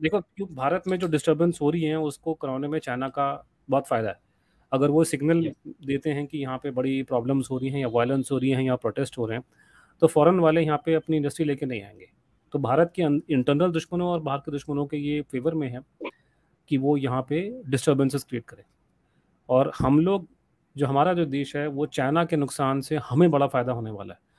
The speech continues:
Speaker 1: क्योंकि जो छोटे-छोटे country हैं जहाँ को, जिनको बहुत फायदा पहुँच सकता है, जैसे आपका Vietnam हो गया या और जगह हो
Speaker 2: ताइवान
Speaker 1: गई।
Speaker 2: हो गया।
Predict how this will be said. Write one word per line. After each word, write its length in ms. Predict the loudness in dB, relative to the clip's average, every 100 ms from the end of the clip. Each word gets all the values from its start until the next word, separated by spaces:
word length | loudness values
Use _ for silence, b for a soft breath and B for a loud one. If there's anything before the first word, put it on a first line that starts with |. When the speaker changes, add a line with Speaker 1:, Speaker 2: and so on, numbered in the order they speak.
| _
Speaker 1:
क्योंकि 320 | -4 2 4
जो 100 | 2
छोटे-छोटे 480 | 0 -2 -2 -2 -2
country 360 | 0 0 2 0
हैं 140 | 0
जहाँ 220 | -2 -2
को, 160 | 0 -2 0
जिनको 280 | 0 0
बहुत 220 | -2 -4 -6
फायदा 200 | -4 -4
पहुँच 260 | -4 -10
सकता 240 | -12 -10 -10
है, 60 |
जैसे 200 | -8 -8
आपका 200 | -8 -6
Vietnam 400 | -4 -4 -2 -2
हो 140 | -2 -4
गया 180 | -6
या 260 | -6 -6 -6 _ _ _ _ _ _ _ _ -2
और 140 | 0
जगह 200 | 2 8
हो 40 | 10
Speaker 2:
ताइवान 260 | 12 12
Speaker 1:
गई। 60 | 10
Speaker 2:
हो 60 |
गया। 140 | 8